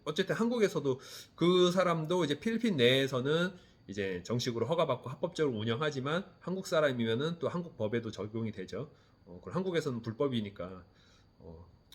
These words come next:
괜히 이제 불법적-, 또 저는 또 이제 필리핀에 살고 있는 지인들이 많은데 제가 알-, 아, 필리핀에 알고 있는 지인들의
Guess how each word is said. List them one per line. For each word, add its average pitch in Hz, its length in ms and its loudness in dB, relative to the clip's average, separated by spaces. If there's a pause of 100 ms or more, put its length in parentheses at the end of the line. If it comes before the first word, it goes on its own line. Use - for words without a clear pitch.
(160)
괜히 117 200 -2
이제 104 120 -4
불법적-, 110 480 -4
또 185 120 0
저는 175 260 6
또 175 80 0
이제 147 160 0
필리핀에 214 440 0
살고 175 240 -2
있는 147 140 -4
지인들이 139 440 -2
많은데 107 520 -2 (500)
제가 139 480 6
알-, 117 240 4
아, 120 180 2 (300)
필리핀에 175 540 2
알고 131 280 4
있는 135 180 2
지인들의 143 800 2